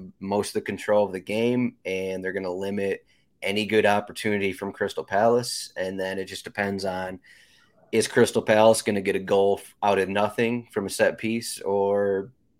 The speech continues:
I mean, their other best chance was, like, a shot from twenty-five yards out in that game. And is, is, is Newcastle gonna get, uh, a defensive lap by, lapse by Crystal Palace? And are they gonna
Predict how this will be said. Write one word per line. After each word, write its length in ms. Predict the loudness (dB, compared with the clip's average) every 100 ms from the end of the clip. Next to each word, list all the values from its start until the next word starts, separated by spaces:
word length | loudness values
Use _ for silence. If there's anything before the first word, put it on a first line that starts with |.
| -20 -20 _ _ _ -10
I 40 |
mean, 240 | -8 -6 -2
their 160 | 0
other 180 | 0 0
best 300 | 2 0 0
chance 300 | 0 0 0
was, 120 | -4
like, 140 | -4 -4
a 40 |
shot 360 | -2 2 2 0
from 180 | -10 -8
twenty-five 560 | -4 -4 -2 -2 0
yards 260 | -2 -2 -2
out 200 | -2 -2
in 80 | -2
that 200 | -4 -6
game. 300 | -6 -8 -10 -18 -20 -20 -20 -4
And 260 | 2 4 4
is, 120 | 2
is, 260 | 2 0 0
is 240 | -4 0
Newcastle 640 | 0 2 2 2 2 -4
gonna 240 | -4 -6 -4
get, 340 | -2 -2 -4 -6
uh, 260 | -2 -2 -2
a 80 | -6
defensive 560 | -2 -4 -2 -4 -4 -4
lap 400 | 0 0 -2 -6
by, 280 | -6 -6 -8 -2
lapse 380 | 2 2 -2
by 220 | -4 -4 -4
Crystal 300 | -4 -4 -4
Palace? 420 | -2 -2 -4 -8
And 120 | -4
are 40 |
they 100 | -2
gonna 240 | -2 -4